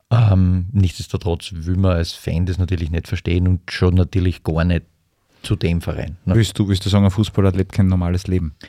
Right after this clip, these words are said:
Speaker 1: <clears throat> Oh ja, ein Fußballer lebt schon ein normales Leben, aber ich glaub,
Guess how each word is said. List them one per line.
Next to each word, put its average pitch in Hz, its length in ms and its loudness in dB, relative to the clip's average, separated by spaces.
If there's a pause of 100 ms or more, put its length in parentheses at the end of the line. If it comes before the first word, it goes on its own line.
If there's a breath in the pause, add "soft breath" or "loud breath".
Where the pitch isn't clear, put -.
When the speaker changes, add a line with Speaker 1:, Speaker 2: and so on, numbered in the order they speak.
(160 loud breath)
Speaker 1:
<clears throat> 170 640 4
Oh 113 180 4
ja, 139 160 4
ein 98 60 4
Fußballer 101 360 2
lebt 95 200 2
schon 117 80 2
ein 117 140 4
normales 104 500 2
Leben, 98 240 2
aber 98 160 2
ich 90 60 -2
glaub, 92 120 0